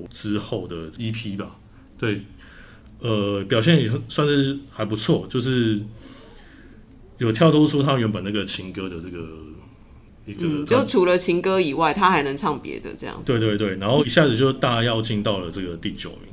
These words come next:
Speaker 1: 那我真的觉得是表现非常不错。另一方面的话，今年这个 K-pop 也是表现非常亮眼，像这个征服全球的宇宙蛋B T S，他就，呃，进入了前十名。那以，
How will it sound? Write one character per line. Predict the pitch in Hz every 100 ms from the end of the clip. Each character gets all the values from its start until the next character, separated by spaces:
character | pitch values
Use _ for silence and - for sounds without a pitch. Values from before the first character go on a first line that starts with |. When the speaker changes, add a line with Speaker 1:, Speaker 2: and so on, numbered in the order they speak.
| -
Speaker 1:
那 | 135 110
我 |
真 | 104
的 | 120
觉 | 98
得 | 87
是 | 85 95
表 | 82 78
现 | 98 85
非 | 92
常 | -
不 | -
错。 | - - - - - - - - - -
另 | 160
一 | 160 165
方 | 165 156 151
面 | 156 160 123
的 | 113 110
话， | 107 147 127 113 107 101 101
今 | - 160
年 | 165 113
这 | 131
个 | 127
K-pop | 131 123 139 113
也 | 85
是 | 85 120 101 95 90
表 | 90 101
现 | 135
非 | 131
常 | 110 101
亮 | 104 80 -
眼， | - -
像 | - 170 135 117 107 101 98 98 - - -
这 | 127
个 | - 104 98 107 - -
征 | 147 143
服 | 117
全 | 110 101
球 | 95
的 | 110
宇 | 110 95
宙 | - 107
蛋 | 98 104 87
B | 90
T | 107
S， | 95 85
他 | 104
就， | 104 107 92 90 - - - - - - - - -
呃， | 107 101 98 92 92 90 - - - -
进 | 160 139
入 | 135
了 |
前 | 110 - 95
十 | - 101
名。 | 90 85 85
那 | 135 147
以， | 110 104